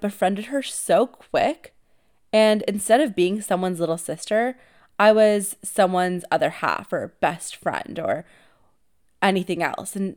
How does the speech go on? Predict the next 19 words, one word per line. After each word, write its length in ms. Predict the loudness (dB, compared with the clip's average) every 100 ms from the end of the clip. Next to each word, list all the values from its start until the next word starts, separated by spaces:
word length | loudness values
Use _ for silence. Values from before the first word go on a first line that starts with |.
| _
so 200 | -2 4
I 80 | 4
still 320 | 2 -2 -2 0
wasn't 320 | 0 0 -6
really 260 | -4 -2
my 160 | 0 0
own 200 | 0 -2
person, 580 | -8 -8 -4 -2 0 -2 -8 _ _ _ _ _ _
but 120 | 6
I 60 | 6
didn't 220 | 6 2
really 180 | 0 0
realize 380 | 2 4 4 2
that 160 | 0
at 80 | 0
the 80 | -6
time, 340 | -4 0 0
and 80 | 0
I, 240 | -4 -6